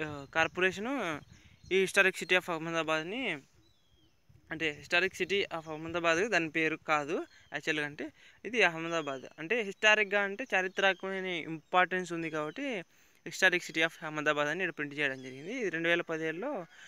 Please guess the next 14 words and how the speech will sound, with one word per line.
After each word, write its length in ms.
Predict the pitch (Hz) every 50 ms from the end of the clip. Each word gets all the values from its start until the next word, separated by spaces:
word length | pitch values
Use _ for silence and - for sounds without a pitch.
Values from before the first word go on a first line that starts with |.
| - - - -
యునెస్కో 360 | 170 170 180 175 - - 175 165
వరల్డ్ 260 | 160 160 165 165 160
హెరిటేజ్ 360 | 165 156 143 - - 165 156
సైట్‌గా 540 | 170 160 156 143 170 214 254 233 180 160 147 - _ _ _ _ _ - _ _ - 151
గుర్తింపు 320 | 156 156 147 175 175 165
తెచ్చుకుంది 420 | 156 147 139 - - - 143 135
అనమాట. 320 | 135 131 127 127 127 - - - _ _ - - - _ _ -
ఫర్దర్‌గా 400 | 165 170 175 175 190 196 196 202
ఏమైతే 500 | 202 196 196 208 208 214 214 320 359 330 - _ _ _ _ _ _ _ _ _ _ _ -
ట్వంటీ 240 | 160 156 151 139 147
నైన్త్ 360 | 147 143 143 139 135 - - - _ _ _ _ _ _ -
Victorian 500 | 165 151 - - 202 202 202 202 202 202 202 196
and 100 | 208 - - _ _ - - 175 175 180
Art, 160 | 180 - -